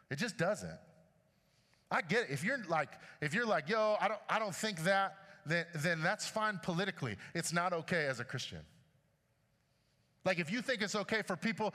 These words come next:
to be oppressed so that they can't vote, like they don't have a voice, but you do,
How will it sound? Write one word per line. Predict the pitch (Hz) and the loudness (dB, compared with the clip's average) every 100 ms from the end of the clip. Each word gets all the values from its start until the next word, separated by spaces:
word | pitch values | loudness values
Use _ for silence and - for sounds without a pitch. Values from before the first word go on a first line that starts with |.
| - - | -4 -4
to | 170 | 0
be | 190 | 0
oppressed | 160 - 196 185 | 0 0 0 0
so | 190 | -2
that | 165 156 | -2 0
they | 180 | -2
can't | - 180 131 | 0 0 -2
vote, | 107 147 233 262 - - _ _ _ _ _ _ _ _ _ _ _ _ _ 147 | -2 0 0 -4 -16 -20 _ _ _ _ _ _ _ _ _ _ _ _ _ -2
like | 147 | 0
they | 214 | 0
don't | 214 | 2
have | 202 190 | 4 4
a | 156 | 0
voice, | 113 185 254 | 0 0 0
but | - 165 | -2 0
you | 156 196 | 2 2
do, | 135 185 285 | 2 0 0